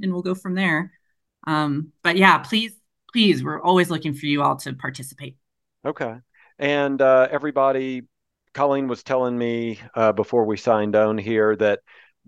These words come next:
Speaker 2: we're recording this on Wednesday, uh, December twentieth.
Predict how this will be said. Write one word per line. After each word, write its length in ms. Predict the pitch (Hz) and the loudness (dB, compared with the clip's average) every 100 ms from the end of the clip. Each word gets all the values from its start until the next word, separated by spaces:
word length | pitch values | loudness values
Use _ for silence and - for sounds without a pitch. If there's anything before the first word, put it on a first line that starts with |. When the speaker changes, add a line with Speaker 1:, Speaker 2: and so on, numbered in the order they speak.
| _ _ | _ _
Speaker 2:
we're 260 | 120 104 185 | -6 0 2
recording 640 | 139 110 - 143 135 110 | 2 -2 -2 -2 0 -2
this 240 | 98 90 - | -4 -6 -8
on 280 | 107 92 78 | -8 -8 0
Wednesday, 720 | 107 104 - 87 80 78 80 80 | 2 2 0 0 0 0 -2 0
uh, 420 | 90 85 85 82 | 2 2 2 0
December 480 | 98 90 107 87 - | -4 -4 -4 -4 -6
twentieth. 580 | - 123 117 95 87 | -8 -2 0 0 -2